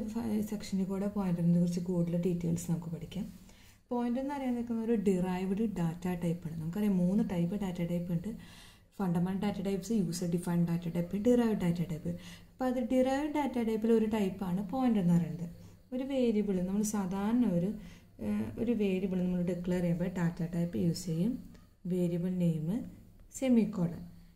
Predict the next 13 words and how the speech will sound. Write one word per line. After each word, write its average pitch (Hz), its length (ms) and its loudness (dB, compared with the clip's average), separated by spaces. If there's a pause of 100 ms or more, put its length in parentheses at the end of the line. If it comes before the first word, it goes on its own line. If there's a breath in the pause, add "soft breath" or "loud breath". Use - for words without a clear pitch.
(160 loud breath)
ഇതാണ് 262 280 0
നമ്മൾ 233 140 4 (100)
variable 185 380 2 (100)
ഡിക്ലറേഷൻ്റെ 175 640 2
ഫോർമാറ്റ്. 185 500 0 (640 loud breath)
ഇങ്ങനെ 277 260 -2
ഒരു 320 140 0
variable 254 340 2 (100)
declare 214 380 0
ചെയ്ത് 208 240 2
കഴിഞ്ഞാൽ 185 380 0 (300)
ഇത് 214 160 0
ഉദ്ദേശിക്കാൻ 202 520 0